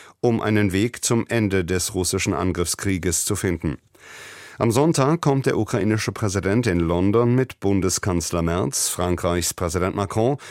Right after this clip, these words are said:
und dem britischen Regierungschef Starmer zusammen. Dies teilte das französische Präsidialamt mit. Beim Sankt Petersburger Wirtschaftsforum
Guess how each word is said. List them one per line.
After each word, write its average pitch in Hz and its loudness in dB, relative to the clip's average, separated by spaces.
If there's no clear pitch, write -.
und 117 0
dem 113 4
britischen 104 0
Regierungschef 92 0
Starmer 104 2
zusammen. 82 -2
Dies 95 -2
teilte 92 -2
das 87 -2
französische 90 0
Präsidialamt 87 -2
mit. 82 -4
Beim 117 2
Sankt 120 0
Petersburger 107 2
Wirtschaftsforum 117 0